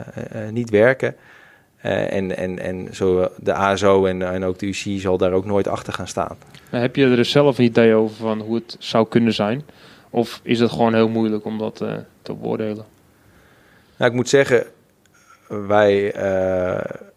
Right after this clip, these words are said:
Speaker 1: wij waren ook, ja, of wij zijn, eh, kritisch op, eh, op, eh, hoe, eh,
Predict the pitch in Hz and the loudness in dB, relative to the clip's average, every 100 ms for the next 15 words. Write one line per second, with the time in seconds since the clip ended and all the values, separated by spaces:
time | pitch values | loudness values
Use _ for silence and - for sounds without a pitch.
0 | _ _ - 110 101 104 104 120 - 104 | _ _ -2 2 4 2 2 0 -2 -8
1 | 104 95 92 95 98 104 92 - 95 - | -8 -4 -2 0 0 0 -4 -10 -10 -4
2 | 117 - 92 113 95 - 95 92 104 95 | -4 -2 -4 0 0 4 4 4 2 0
3 | 101 92 95 101 107 - - - - _ | 0 2 0 -4 -6 -12 -20 -20 -20 _
4 | - | -12